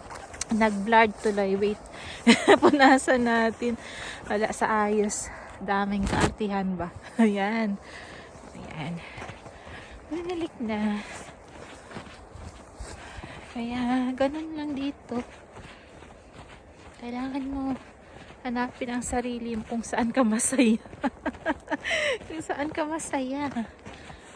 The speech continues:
Kasi pag hindi ka marunong maghanap, mabuboring ka. Kaya hanapin natin ang kaligayahan.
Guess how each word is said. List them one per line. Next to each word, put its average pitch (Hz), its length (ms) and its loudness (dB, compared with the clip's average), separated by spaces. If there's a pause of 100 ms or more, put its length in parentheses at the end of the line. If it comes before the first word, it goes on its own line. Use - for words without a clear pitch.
(120)
Kasi 269 320 -8
pag 277 160 -4
hindi 277 240 -6
ka 269 80 0
marunong 262 480 0
maghanap, 247 800 -4 (160)
mabuboring 269 880 -4
ka. 240 320 -2 (1120)
Kaya 247 240 -6
hanapin 269 400 -8
natin 262 400 -4
ang 247 80 -10
kaligayahan. 247 960 2